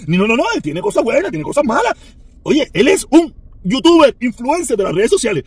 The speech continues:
se deja influenciar por él, el que quiere. O sea, a mí no me influencia, a mí no me influencia en nada.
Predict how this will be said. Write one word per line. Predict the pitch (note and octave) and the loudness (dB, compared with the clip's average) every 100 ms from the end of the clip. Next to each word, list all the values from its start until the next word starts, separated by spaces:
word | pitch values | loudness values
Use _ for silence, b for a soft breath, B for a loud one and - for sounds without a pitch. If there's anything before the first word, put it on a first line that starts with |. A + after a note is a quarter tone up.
| b | b
se | - F3 | -12 -2
deja | B3+ C4 | 0 0
influenciar | G#3 F#3+ F#3 E3+ C4 | -2 -2 -2 0 -2
por | - A#3+ | 0 -2
él, | E4 | -2
el | - G#3 | -2 -4
que | A3 | -2
quiere. | D4 F#4+ - - - - - - - - - - - - - | -2 -4 -6 -16 -20 -20 -20 -20 -20 -20 -20 -20 -20 -20 -18
O | - | -8
sea, | - B2 - | -8 -8 -12
a | D3+ | -4
mí | G3 | 0
no | G4+ | 2
me | |
influencia, | C#4+ G#3 F#3+ A3 | 2 0 -2 -4
a | F3 | -4
mí | B3+ | -2
no | D4+ | 0
me | C4 | 0
influencia | G#3 B3+ E4 - | 0 -2 -2 0
en | G#3+ A3 | 0 0
nada. | - - | -2 -6